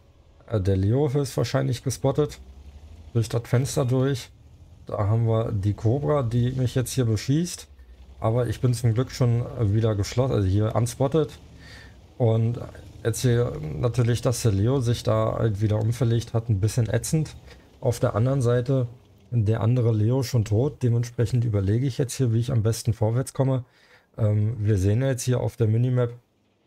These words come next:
ähm, dass hier ein, doch ein ganz schön großes Loch ist, wenn der Leo da bleibt, wovon man jetzt hier ausgehen kann, weil er hinterm Haus steht.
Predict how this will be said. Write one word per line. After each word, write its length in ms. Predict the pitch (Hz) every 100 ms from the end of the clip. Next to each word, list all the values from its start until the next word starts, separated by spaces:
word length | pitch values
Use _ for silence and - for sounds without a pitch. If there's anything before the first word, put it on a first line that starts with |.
| _ _ _ _ _ _ _ _ _ _ _ _ _ _ _
ähm, 560 | 117 110 98 95 98 95 - _ _ _ _ _
dass 160 | 117 101
hier 120 | 117
ein, 160 | 107 95
doch 180 | 120 127
ein 100 | 110
ganz 180 | 101
schön 140 | - 123
großes 360 | 107 113 98
Loch 240 | 90 113 127
ist, 260 | 127 110
wenn 140 | 113 110
der 100 | 104
Leo 240 | 95 117
da 140 | 107 98
bleibt, 320 | 95 104 120
wovon 260 | 104 117
man 120 | 113 110
jetzt 160 | 95
hier 100 | 90
ausgehen 360 | 92 113 135 127
kann, 220 | 120 110
weil 120 | 101
er 60 | 98
hinterm 280 | 107 101 87
Haus 180 | 127
steht. 300 | - 135 127